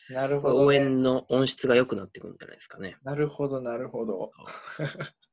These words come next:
Speaker 1: <laughs> あと、
Speaker 2: はい。
Speaker 1: あのー、あんまり、あなた好まない話題かもしれないんですけど。
Speaker 2: はいはい。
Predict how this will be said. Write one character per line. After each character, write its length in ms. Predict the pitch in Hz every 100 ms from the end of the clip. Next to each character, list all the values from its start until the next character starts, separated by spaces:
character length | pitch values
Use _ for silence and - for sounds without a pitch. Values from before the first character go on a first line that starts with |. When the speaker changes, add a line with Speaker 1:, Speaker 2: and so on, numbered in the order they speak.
| _ _ _ _ _ _ _
Speaker 1:
<laughs> 80 | 247 254 311 294 - - _ _
あ 120 | - 151
と、 460 | 143 131 113 107 _ _ _ _
Speaker 2:
は 200 | _ -
い。 160 | 95 - _ _
Speaker 1:
あ 180 | 135 127
の 680 | 127 123 123 123 123 - _
ー、 100 | - _ _ _ _ _ _
あ 120 | - 151
ん 200 | 156 156
ま 140 | 151
り、 360 | 147 147 143 - _ _ _ _ _ _ _ _ _ _ _ _ _ _ _
あ 100 | 147
な 100 | 151
た 160 | 147 113 _ _ _ _ _
好 140 | - 151 147
ま 140 | 147 143
な 140 | 131
い 60 | 117
話 140 | 117
題 200 | 120 120
か 100 | 120
も 100 | 110
し 140 | 110 113
れ 100 | 113
な 100 | 117
い 80 |
ん 40 | 110
で 80 | -
す 100 | -
け 120 | -
ど。 400 | - - - - _ _ _
Speaker 2:
は 100 | 131
い 60 | 110
は 120 | 98
い。 120 | 92